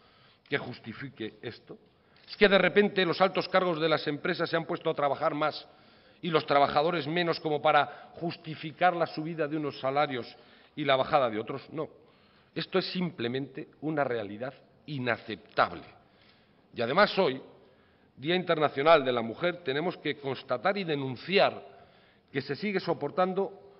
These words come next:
una desigualdad escandalosa entre hombres y mujeres, que rompe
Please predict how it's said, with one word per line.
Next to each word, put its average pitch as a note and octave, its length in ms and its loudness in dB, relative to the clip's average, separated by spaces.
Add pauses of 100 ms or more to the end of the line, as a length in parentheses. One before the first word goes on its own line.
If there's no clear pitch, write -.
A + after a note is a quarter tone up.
(140)
una G3 260 2
desigualdad C#3 680 -2 (200)
escandalosa C3 1120 0
entre A2+ 320 -6
hombres C#3+ 420 -6
y A#2+ 80 -10
mujeres, G2+ 500 -10 (120)
que D#3 120 6
rompe G3 540 0